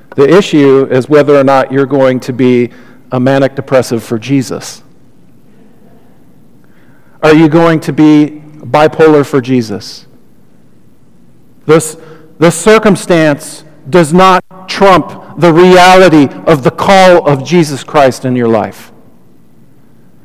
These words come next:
The reality that the Holy Spirit is able to work through the difficulty of your circumstance. Even something as intensely painful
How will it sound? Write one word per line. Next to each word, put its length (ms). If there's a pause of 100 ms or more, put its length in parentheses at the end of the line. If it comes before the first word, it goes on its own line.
(300)
The 120
reality 800 (200)
that 480
the 100
Holy 380
Spirit 580
is 160
able 640
to 160
work 640
through 1200 (720)
the 140
difficulty 720
of 100
your 120
circumstance. 920 (1300)
Even 320
something 680
as 200
intensely 1080 (960)
painful 800